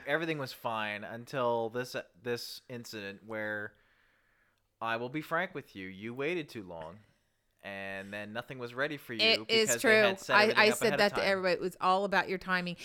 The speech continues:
Speaker 2: Had we done this a little bit beforehand, then you weren't stressed for time, I think you'd have been fine.
Speaker 1: In fact, I believe the instructions said that you needed to R S V P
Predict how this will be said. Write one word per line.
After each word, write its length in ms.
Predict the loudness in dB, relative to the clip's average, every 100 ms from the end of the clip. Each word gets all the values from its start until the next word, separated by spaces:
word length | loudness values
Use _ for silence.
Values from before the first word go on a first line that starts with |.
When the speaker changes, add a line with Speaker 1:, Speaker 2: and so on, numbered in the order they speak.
| -2
Speaker 2:
Had 160 | 0 2
we 140 | 2
done 220 | 4 4 4
this 180 | 2 2
a 60 |
little 220 | 0 2 2
bit 180 | 0
beforehand, 640 | -2 -2 0 0 0 0 0
then 140 | 0
you 120 | -2
weren't 220 | -2 -4 -4
stressed 340 | -2 -4 -4
for 80 | -10
time, 360 | -6 -2 0 -2
I 60 |
think 220 | -6 -8
you'd 80 | -8
have 20 | -8
been 100 | -10
fine. 320 | -10 -10 -10 -10
Speaker 1:
In 120 | -10
fact, 420 | -2 0 0 -4 -8
I 80 |
believe 320 | -8 -8 -10 -10
the 80 |
instructions 560 | -12 -6 -6 -6 -10 -14
said 460 | -8 -4 -4 -6 -14 _ -12
that 220 | -12 -12
you 80 | -14
needed 220 | -14 -12
to 60 | -8
R 180 | -8
S 160 | -8 -12
V 140 | -18 -18
P 340 | -16 -14 -14